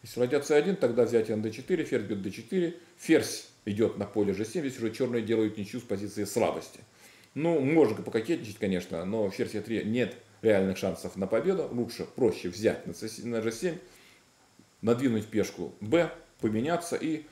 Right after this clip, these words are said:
три на две на фланге, мертвая ничья, стандартная, легкая, стоят черные аккуратно, получается ничья. Опять же, у белых, конечно, три пешки, у них вроде как лучше, но ничья. То есть конь Е четыре нужно было сыграть и бежать на ничью.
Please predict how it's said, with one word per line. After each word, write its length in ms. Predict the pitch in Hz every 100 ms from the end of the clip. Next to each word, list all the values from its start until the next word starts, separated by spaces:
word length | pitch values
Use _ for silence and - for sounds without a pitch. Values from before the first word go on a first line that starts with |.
| - _
три 180 | - 127
на 140 | 113 98
две 200 | 110 104
на 120 | 104
фланге, 420 | 160 175 156 127
мертвая 460 | 104 113 - 98 92
ничья, 440 | 95 - 156 143
стандартная, 640 | - 98 95 135 135 110
легкая, 560 | 95 117 117 - 90 78 82 87 -
стоят 360 | - 104 92 -
черные 320 | 92 87 82
аккуратно, 360 | 92 117 117 -
получается 500 | 69 - 78 73 78
ничья. 340 | 80 - 147
Опять 280 | - 104 95
же, 100 | 87
у 20 |
белых, 260 | 87 87 - - -
конечно, 220 | 95 92
три 140 | 139 143
пешки, 260 | 131 -
у 60 | 90
них 160 | 85 95
вроде 160 | 85
как 160 | - -
лучше, 280 | 180 - 107
но 300 | - - -
ничья. 320 | 127 131 - - - -
То 60 | 180
есть 120 | 180
конь 200 | 202 180
Е 80 | 170
четыре 300 | 185 214 175
нужно 220 | 139 117
было 160 | 120
сыграть 300 | 110 139 180
и 60 | 123
бежать 260 | 107 113 104
на 60 |
ничью. 300 | 87 - 90